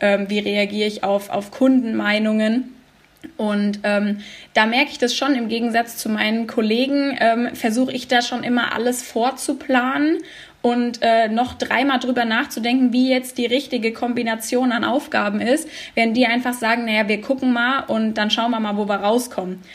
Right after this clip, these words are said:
Ähm, einfach, weil die das nie so gelernt haben, so, „Okay, man hat nur vier Tage Zeit und in den vier Tagen muss das alles fertig sein, sonst hat man ein Problem.“ Und das bringt mir wahnsinnig viel, aber, ähm, auch durch das ganze Medientraining, was wir durch WorldSkills hatten, fällt mir der, ähm,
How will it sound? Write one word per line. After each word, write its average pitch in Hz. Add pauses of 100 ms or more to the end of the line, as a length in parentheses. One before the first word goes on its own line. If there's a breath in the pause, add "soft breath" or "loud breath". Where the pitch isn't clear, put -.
(300 loud breath)
Ähm, 214
einfach, 240
weil 226
die 247
das 254
nie 285
so 247
gelernt 226
haben, 285
so, 254
„Okay, 254
man 220
hat 262
nur 247
vier 220
Tage 208
Zeit 214
und 208
in 214
den 208
vier 226
Tagen 208
muss 247
das 208
alles 196
fertig 220
sein, 220
sonst 196
hat 208
man 185
ein 190
Problem.“ 196 (600 loud breath)
Und 214
das 254
bringt 262
mir 233
wahnsinnig 226
viel, 247
aber, 208
ähm, 208 (360 loud breath)
auch 247
durch 262
das 247
ganze 220
Medientraining, 214
was 208
wir 208
durch 208
WorldSkills 202
hatten, 233
fällt 214
mir 208
der, 190
ähm, 196